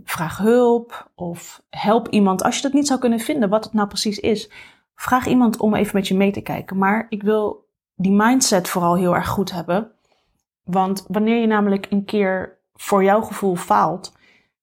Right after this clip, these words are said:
hoe groot is die kans dat jij het op korte termijn nog een keer gaat proberen? En zelfs op lange termijn ga je dat vaak dan niet nog een keer proberen, want dit heb jij geprobeerd en dit werkt niet.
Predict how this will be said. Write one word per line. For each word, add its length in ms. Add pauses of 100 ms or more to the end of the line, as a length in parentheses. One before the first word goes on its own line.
(500)
hoe 200
groot 260
is 100
die 100
kans 240
dat 140
jij 180
het 320
op 180
korte 200
termijn 260
nog 100
een 60
keer 140
gaat 200
proberen? 540
En 120
zelfs 200
op 80
lange 240
termijn 300
ga 140
je 60
dat 180
vaak 220
dan 240
niet 140
nog 120
een 60
keer 120
proberen, 420
want 360
dit 240
heb 140
jij 140
geprobeerd 600
en 180
dit 160
werkt 300
niet. 320